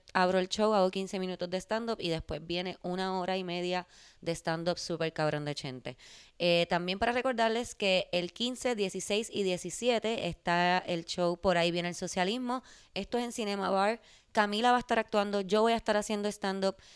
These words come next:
Yo personalmente voy a estar solamente el dieciséis y diecisiete, porque el quince voy a estar con Chente, pero el dieciséis y diecisiete voy a estar con ellos allá en Cinema Bar.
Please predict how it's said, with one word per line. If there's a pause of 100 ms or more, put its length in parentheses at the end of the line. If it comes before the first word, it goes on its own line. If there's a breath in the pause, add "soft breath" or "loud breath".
(220 loud breath)
Yo
personalmente
voy
a
estar
solamente
el (400 loud breath)
dieciséis
y
diecisiete,
porque
el
quince
voy
a
estar
con
Chente,
pero
el
dieciséis
y
diecisiete
voy
a
estar
con
ellos
allá
en
Cinema
Bar.